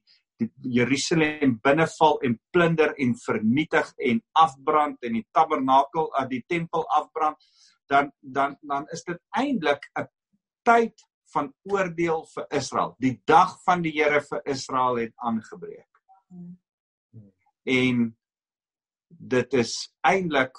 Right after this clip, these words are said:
Speaker 1: vir hulle van daar af, uh, verby. Uh, tot en met negentien agtenveertig, eenduisend negenhonderd en agtenveertig jaar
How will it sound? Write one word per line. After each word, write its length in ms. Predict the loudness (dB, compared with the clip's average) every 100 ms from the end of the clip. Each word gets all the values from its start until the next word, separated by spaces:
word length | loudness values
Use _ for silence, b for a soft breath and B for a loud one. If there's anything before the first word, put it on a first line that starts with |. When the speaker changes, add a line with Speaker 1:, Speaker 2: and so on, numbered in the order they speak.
| -6
Speaker 1:
vir 160 | 0 2
hulle 240 | 2 0 -2 -10 _ _ _ _ _ _ -2
van 220 | 0 2
daar 400 | 2 4 4 2
af, 260 | -6 -10 -10 _ _ _ _ _ _ _ _ _ -12
uh, 300 | -10 -8 -10
verby. 560 | -10 -8 -2 -2 -2 -10 _ _ _ _
Uh, 200 | -8 -8 -8 -4
tot 260 | -2 0
en 60 | 0
met 180 | -2 -2
negentien 600 | -2 -2 -4 -2 0 2
agtenveertig, 800 | 0 0 -2 -4 -4 -4 -6 -10
eenduisend 600 | -2 0 0 -2 -4 -8 -4
negenhonderd 640 | -4 -4 -4 -2 -2 -4 _
en 200 | -8 -8 -2
agtenveertig 960 | -2 -2 -8 -8 _ 0 0 -2 -10 -6
jaar 320 | -4 -4